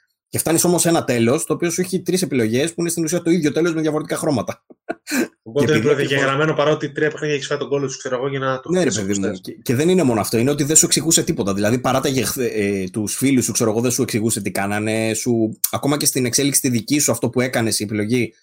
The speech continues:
Speaker 1: σου δείχνε μόνο ένα μικρό cutscene και μετά όλα τα υπόλοιπα ίδια. Ε, ήταν πολύ φλίδα,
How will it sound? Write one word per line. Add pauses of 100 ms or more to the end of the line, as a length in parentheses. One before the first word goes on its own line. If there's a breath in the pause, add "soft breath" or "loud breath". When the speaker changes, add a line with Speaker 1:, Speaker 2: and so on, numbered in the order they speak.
(160 soft breath)
Speaker 1:
σου
δείχνε
μόνο
ένα
μικρό
cutscene
και
μετά
όλα
τα
υπόλοιπα
ίδια.
Ε, (120)
ήταν
πολύ
φλίδα,